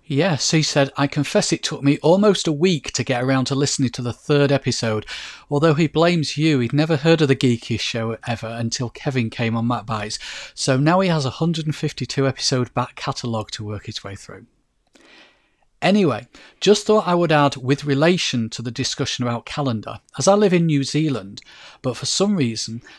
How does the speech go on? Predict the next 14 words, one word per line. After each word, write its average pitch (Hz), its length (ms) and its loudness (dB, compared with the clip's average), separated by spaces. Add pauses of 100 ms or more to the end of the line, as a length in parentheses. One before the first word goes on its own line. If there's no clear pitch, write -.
the - 60 -12 (100)
calendar 185 520 2
tried 123 280 -4
to - 100 -8
show 131 260 -2
me 131 220 0
all 170 220 2
the 170 160 -2
U 156 160 0
K's 139 300 -4
holidays 135 520 -4
on 117 80 -8
my 117 140 -6
calendar. 110 540 -8